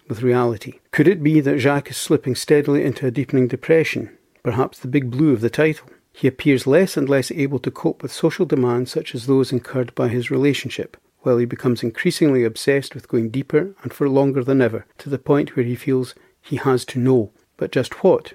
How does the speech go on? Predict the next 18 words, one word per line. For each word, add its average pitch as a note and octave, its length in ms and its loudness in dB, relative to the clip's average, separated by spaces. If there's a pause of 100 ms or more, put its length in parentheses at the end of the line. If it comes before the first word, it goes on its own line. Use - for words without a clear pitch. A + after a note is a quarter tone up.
(100)
remains A#2+ 380 -2
unspecified. A2+ 840 -6 (360)
Is - 160 -4
it D3 140 0
how C#3 120 2
far C#3 260 2
he C3 100 0
can B2+ 180 -2
go, E3+ 340 4 (300)
or A#2+ 100 2
does A2+ 220 -2
he C3 80 2
want C3+ 240 0
to - 100 -8
know C3+ 120 2
his B2 140 0
true C#3+ 240 -2
nature? C3+ 500 -2